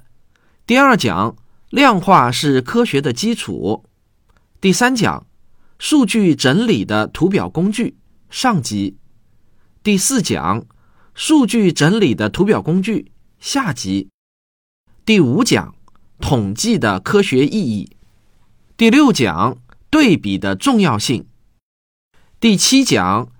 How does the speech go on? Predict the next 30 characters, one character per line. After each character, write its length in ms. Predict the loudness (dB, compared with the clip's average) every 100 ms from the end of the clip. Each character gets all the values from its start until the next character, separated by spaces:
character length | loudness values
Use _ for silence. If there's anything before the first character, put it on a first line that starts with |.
| _ _ -6
学 300 | 4 4 4
习 440 | 2 2 2 -2
与 360 | 0 2 4 2
复 240 | -2 0
习 200 | 0 0
方 200 | 0 -2
法 220 | -2 -4 -2
总 240 | -4 -6
结， 380 | -4 -2 -2 -4 -14
生 320 | -4 0 0
物 140 | -2 -4
篇。 360 | -4 -4 -6 -12 _ _ _ _ _ _ -2
第 140 | 0
八 200 | 2 0
讲， 420 | 0 -2 -2 -4 -8 -20 _ _ -2
学 240 | 2 4
习 380 | 4 2 0 -4 -2
与 240 | 0 0
复 180 | 0 -2
习 160 | 0 0
方 180 | -2
法 220 | -2 -6 -4
总 240 | -6 -6
结， 360 | -4 -2 -2 -6 _ _
化 240 | -4 -2
学 220 | 0 -2
篇。 320 | -2 -2 -2 -6 -20 _ _ _ _ _ -2
第 160 | 0
九 300 | 2 4 4
讲， 420 | 2 -2 -4 -8